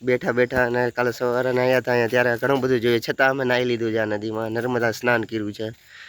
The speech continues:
નર્મદા ઘાટ પણ છે એ અલગથી છે, પણ ત્યાં નાહવાની પરમિશન નથી. પણ અમે બીજા આશ્રમેથી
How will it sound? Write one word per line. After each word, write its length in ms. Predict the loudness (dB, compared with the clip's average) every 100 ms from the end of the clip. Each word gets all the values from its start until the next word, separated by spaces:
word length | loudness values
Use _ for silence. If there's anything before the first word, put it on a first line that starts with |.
| -6 0
નર્મદા 400 | 2 4 4 2
ઘાટ 220 | 0 -2 -4
પણ 180 | -4
છે 120 | -2 0
એ 100 | 0
અલગથી 460 | 0 -2 -6 -6
છે, 100 | -4
પણ 200 | -2 -4
ત્યાં 200 | -2 0
નાહવાની 340 | 2 2 0 -2
પરમિશન 460 | -4 -4 -4 -6
નથી. 340 | -6 -8 -12 -16 _ _ _ _ _ _ _
પણ 100 | -2
અમે 180 | 2 2
બીજા 360 | 0 0 2 0
આશ્રમેથી 680 | -2 -2 -2 -2 -4 -4